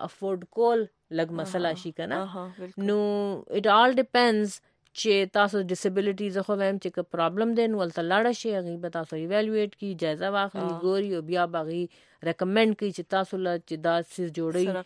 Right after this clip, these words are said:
Speaker 2: کم علاج
Speaker 1: نمبر ون
Speaker 2: پکې.
Speaker 1: کم څیز جوړیږي به،
Speaker 2: اها.
Speaker 1: او نمبر ټو هغه به څنګه کار کوي.
Speaker 2: څنګه کار کوي. صحیح. اوس هم کائنات ته د دوی ټلیفون به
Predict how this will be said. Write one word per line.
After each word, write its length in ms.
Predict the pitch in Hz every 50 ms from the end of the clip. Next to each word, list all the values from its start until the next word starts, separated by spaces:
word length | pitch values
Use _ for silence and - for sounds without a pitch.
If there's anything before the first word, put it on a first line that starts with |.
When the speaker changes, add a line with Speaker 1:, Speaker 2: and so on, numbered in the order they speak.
| -
Speaker 2:
کم 160 | - 180 175 175
علاج 340 | 175 175 170 170 165 165
Speaker 1:
نمبر 320 | 175 185 196 196 196 190 190
ون 220 | 185 196 190 190
Speaker 2:
پکې. 100 | 180 170
Speaker 1:
کم 160 | 247 254 254
څیز 260 | 262 - - 262 240 226
جوړیږي 600 | 202 208 220 214 214 208 220 220 202 214 220 220
به، 120 | 208 214
Speaker 2:
اها. 160 | 220 220 226 220 _ _ _ _ _ -
Speaker 1:
او 100 | - 180
نمبر 320 | 180 185 185 196 196 196 196
ټو 160 | 185 - 214 208 -
هغه 180 | - 165 180 175
به 100 | 175 170
څنګه 320 | - - - 208 185 160
کار 140 | - - -
کوي. 80 | -
Speaker 2:
څنګه 220 | - 196 180 170 170 -
کار 180 | - 175 165 165
کوي. 200 | - - - - - - - - 180 175 -
صحیح. 400 | - - 190 190 - - 170 170 _ - - - - - -
اوس 200 | 202 233 - -
هم 120 | 285 269 269
کائنات 400 | - 277 247 254 254 269 302 294 -
ته 440 | - 254 254 240 233 233 202 - 214
د 100 | 202 226 220 196
دوی 120 | 220 240 233
ټلیفون 460 | - 226 220 233 214 - 233 226 220
به 80 | 220